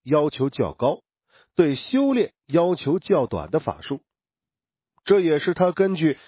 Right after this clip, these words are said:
自己现在的情况量身定制的法术。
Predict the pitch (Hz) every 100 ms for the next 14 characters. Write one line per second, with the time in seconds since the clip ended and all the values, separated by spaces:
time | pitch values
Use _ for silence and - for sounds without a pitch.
0 | _ - 185 156 117 117 113 180 160 147
1 | 196 147 117 - 123 127 127 _ _ 123
2 | 139 165 151 165 160 156 247 185 113 127
3 | 101 92 82 73 147